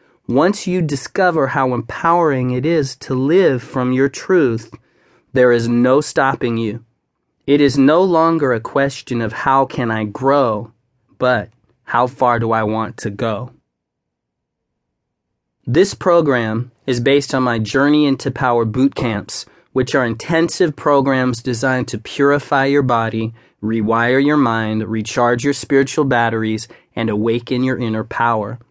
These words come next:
This program can work for anyone at any age, any weight, any fitness level.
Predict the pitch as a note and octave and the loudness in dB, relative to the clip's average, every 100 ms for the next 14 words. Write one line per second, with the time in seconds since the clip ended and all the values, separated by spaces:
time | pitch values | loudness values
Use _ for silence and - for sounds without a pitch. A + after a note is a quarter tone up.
0 | _ _ _ - C#3 D#3 - F#3+ G3 E3+ | _ _ _ 0 2 2 0 2 2 2
1 | C3+ B2+ A#2+ C3+ B2+ C3+ C3+ - B2+ A#2+ | 0 0 -2 -2 2 2 0 -4 -4 -6
2 | - D#3 E3 F3+ E3+ C#3+ C3 A#2 A2 A2 | -4 2 4 4 4 4 2 0 -4 -6
3 | - - - A#2+ A#2+ C#3+ E3+ D#3+ C#3+ C#3 | -16 -16 -6 0 4 6 6 6 6 6
4 | C3+ A#2+ A#2+ A#2 A#2 B2 B2+ C3 - C3 | 4 0 -2 0 2 2 2 -4 -4 0
5 | C3 B2+ - B2 B2 A#2 D3 D3 C#3 A2 | 2 0 -2 -4 -4 -4 0 2 2 -2
6 | A2+ | -8